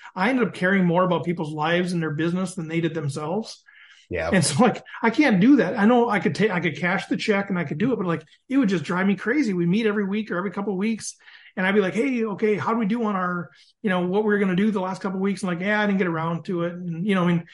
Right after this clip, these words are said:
Speaker 1: just, like, fine, I don't know why you're paying me, but it just sort of eroded that for me. So now I could take coaching clients that I feel like this is a good fit. This is somebody who's passionate about what they're trying to do. 'Cause,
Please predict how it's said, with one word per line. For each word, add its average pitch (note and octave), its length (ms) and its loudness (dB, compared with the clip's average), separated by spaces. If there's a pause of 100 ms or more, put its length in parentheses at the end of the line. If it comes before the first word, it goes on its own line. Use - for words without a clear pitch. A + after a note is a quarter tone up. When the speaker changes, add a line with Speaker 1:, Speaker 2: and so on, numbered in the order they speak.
(240)
Speaker 1:
just, - 400 -8
like, G3 360 -2 (1300)
fine, A#3+ 380 4
I F#3+ 100 2
don't A#3+ 80 4
know A#3+ 80 6
why G3+ 180 6
you're F#3+ 160 2
paying D4 400 0
me, F#3 380 2 (240)
but G3+ 240 0
it A3 60 2
just G3+ 180 2
sort G#3 160 4
of F3+ 80 4
eroded F3 520 2
that D#3 200 -4
for D#3+ 80 -6
me. D#3+ 220 -2
So D#3+ 280 -4 (160)
now G#3+ 220 0
I G3+ 80 2
could D#3+ 140 -4
take F3 180 -2
coaching G3 300 -2
clients D#3+ 320 -6
that E3 100 -2
I D#3 60 0
feel D#3+ 240 -2
like D3 260 -4 (220)
this F#3 260 0
is G#3+ 80 0
a G#3+ 60 2
good F3 260 0
fit. E3 240 -4
This E3 180 -6
is E3 80 -8
somebody F3+ 220 0
who's D3 80 -2
passionate E3+ 380 -4
about F3 80 2
what E3 100 2
they're D#3 80 0
trying D#3+ 160 -2
to D3+ 60 -2
do. D3 180 -4
'Cause, C#3+ 180 -6